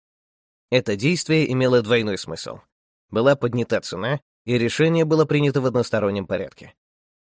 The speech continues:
Иллюзия, что экспортёры будут вести переговоры с компаниями, ушла в прошлое. Теперь полная и абсолютная власть над нефтяными ценами перешла к экспортёрам. Завершился кругооборот в развитии взаимоотношений компаний и стран.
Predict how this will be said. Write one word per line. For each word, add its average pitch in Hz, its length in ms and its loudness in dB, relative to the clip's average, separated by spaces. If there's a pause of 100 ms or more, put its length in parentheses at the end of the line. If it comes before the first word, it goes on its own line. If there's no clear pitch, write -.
(260)
Иллюзия, 175 540 2
что - 180 0
экспортёры 131 540 2
будут 113 280 -2
вести 110 300 -2
переговоры 104 480 0
с - 80 -8
компаниями, 117 720 0
ушла 101 320 -4
в - 80 -10
прошлое. - 560 -10 (480)
Теперь 123 400 -2
полная 120 540 2
и - 100 -6
абсолютная 107 640 -2
власть 104 500 -2 (240)
над 110 220 -2
нефтяными 107 480 -4
ценами 127 480 0 (240)
перешла 110 480 0
к - 100 -12
экспортёрам. - 760 -8 (720)
Завершился 120 760 0
кругооборот 117 720 0
в 107 80 -4
развитии 110 500 -2
взаимоотношений 107 880 -2
компаний 104 640 0
и 95 80 -10
стран. 87 440 -12